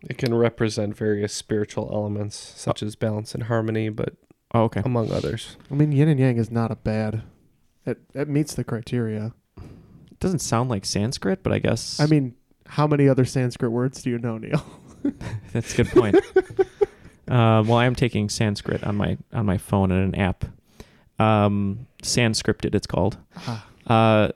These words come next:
Speaker 2: I don't know. I guess yin, I have no idea. I guess yin
Speaker 3: 'Cause
Speaker 2: yang
Speaker 3: that's kinda what I'm getting at, is, like, I've got no better guesses.
Speaker 2: I don't either.
Speaker 3: That's a great guess.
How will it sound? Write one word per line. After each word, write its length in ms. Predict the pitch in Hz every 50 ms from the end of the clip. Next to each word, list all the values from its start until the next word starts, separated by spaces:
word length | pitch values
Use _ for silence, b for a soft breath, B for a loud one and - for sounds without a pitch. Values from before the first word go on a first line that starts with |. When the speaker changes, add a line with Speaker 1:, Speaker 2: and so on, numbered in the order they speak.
| - _ _ _ _ _ _ _ _ _ _ _ _ _ _ _ - - _ _ _ -
Speaker 2:
I 160 | - 135 131
don't 100 | 139 139
know. 120 | 156 131 -
I 120 | 120 123
guess 240 | 135 156 147 - -
yin, 160 | 127 131 123
I 100 | - 120
have 120 | 120 123 120
no 100 | 117 107
idea. 220 | 95 95 117 131 -
I 60 | 95
guess 180 | 101 104 -
yin 120 | - 110 104
Speaker 3:
'Cause 100 | - 92
Speaker 2:
yang 40 | 190
Speaker 3:
that's 120 | 208 -
kinda 200 | - - 160 185 175
what 100 | 175 156
I'm 100 | 143 127
getting 220 | 127 170 170 139
at, 80 | 123 117
is, 100 | 120 117
like, 160 | 127 123 113
I've 160 | - 143 151 139
got 160 | 151 135 135
no 240 | 131 127 131 135 139
better 240 | 139 139 131 143
guesses. 420 | 135 131 135 135 - - 117 117 123
Speaker 2:
I 120 | 117 117
don't 160 | - 113 107
either. 240 | 110 117 - 107 107
Speaker 3:
That's 240 | 113 151 156 156 -
a 60 | 156
great 440 | 120 113 - 123 127 127 131 135 -
guess. 520 | - 139 143 139 120 120 127 - - -